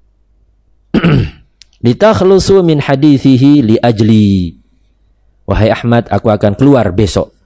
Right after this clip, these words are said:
Ya, agar kalian semuanya murni bisa bebas mendengar hadis darinya. Ya. Ini kata Imam Al-Bukhari rahimahullah kepada, kepada,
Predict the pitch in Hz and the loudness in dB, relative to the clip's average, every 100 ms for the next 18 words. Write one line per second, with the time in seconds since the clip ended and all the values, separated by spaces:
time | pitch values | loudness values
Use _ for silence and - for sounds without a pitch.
0 | _ _ _ _ _ 104 95 85 _ _ | _ _ _ _ _ -6 -6 -8 _ _
1 | - 98 101 95 104 98 110 120 123 - | -6 -2 0 0 0 0 2 0 -4 -10
2 | - 110 113 113 120 143 196 - _ _ | -6 -2 2 2 2 0 -4 -12 _ _
3 | _ _ _ - 120 143 135 135 123 110 | _ _ _ -6 -2 0 0 0 0 0
4 | 117 - 123 120 - _ _ _ _ _ | -2 0 -2 -2 -6 _ _ _ _ _
5 | _ - 113 131 135 135 - - - - | _ -6 -2 0 0 -2 -8 -14 -18 -8
6 | 107 110 117 113 101 110 101 110 - - | -2 0 0 0 -2 -4 -2 -2 -4 -16
7 | - - _ - 98 107 110 107 95 95 | -20 -20 _ -10 -2 0 2 0 -2 -6
8 | _ _ _ _ _ - 110 95 87 _ | _ _ _ _ _ -10 -6 -6 -8 _
9 | _ _ _ _ _ _ _ _ _ _ | _ _ _ _ _ _ _ _ _ _
10 | _ _ _ _ _ _ _ _ 117 120 | _ _ _ _ _ _ _ _ -2 -2
11 | 143 120 107 127 123 110 120 151 117 101 | 0 -2 0 0 2 2 0 0 -2 0
12 | 98 - 139 120 107 104 101 92 98 120 | 0 0 0 0 0 0 0 0 0 0
13 | 123 104 95 95 120 185 - _ _ _ | 0 0 0 0 0 -2 -8 _ _ _
14 | _ _ _ _ _ _ _ - 95 98 | _ _ _ _ _ _ _ -6 -2 0
15 | 92 104 113 | 2 2 0